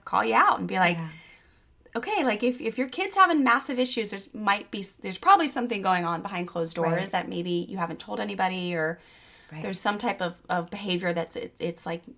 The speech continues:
Speaker 1: you know, it's part of the dance." But when you do that, you also need to make sure you raise your self-acceptance and your
Speaker 2: Yeah.
Speaker 1: self-love. And talk to us about that
Speaker 2: Yeah.
Speaker 1: idea, Christy.
Speaker 2: Yeah, it's really important.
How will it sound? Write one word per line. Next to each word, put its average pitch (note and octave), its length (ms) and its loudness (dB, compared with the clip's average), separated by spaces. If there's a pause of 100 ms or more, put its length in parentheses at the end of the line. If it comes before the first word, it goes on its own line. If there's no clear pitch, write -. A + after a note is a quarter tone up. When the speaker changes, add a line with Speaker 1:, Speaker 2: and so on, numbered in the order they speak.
(200)
Speaker 1:
you F3+ 120 -4
know, D#3+ 240 -6 (160)
it's F3 160 -12
part F#3+ 200 4
of E3+ 60 0
the E3+ 80 -2
dance." E3 420 0
But E3+ 260 6 (560)
when A3+ 240 4
you G#3 140 -2
do B3 240 4
that, G3 260 8
you G3 120 -6
also F3+ 560 2
need F3 320 0
to G3+ 100 -8
make F3+ 180 -6
sure - 160 -4
you E3+ 200 -2
raise D#3+ 320 -4
your D#3+ 100 -4
self-acceptance G#3+ 1040 -4
and F3+ 100 -2
your E3+ 120 -2
Speaker 2:
Yeah. - 60 -10
Speaker 1:
self-love. C#3+ 520 2
And F3 140 -6
talk F3 220 -2
to F#3 60 -6
us F3+ 120 -6
about F3+ 200 -6
that F3 200 0
Speaker 2:
Yeah. F3 120 0
Speaker 1:
idea, E3 640 0
Christy. F3 180 -10
Speaker 2:
Yeah, F3+ 380 6
it's F3+ 240 -4
really F3+ 460 -4
important. D#3 640 -4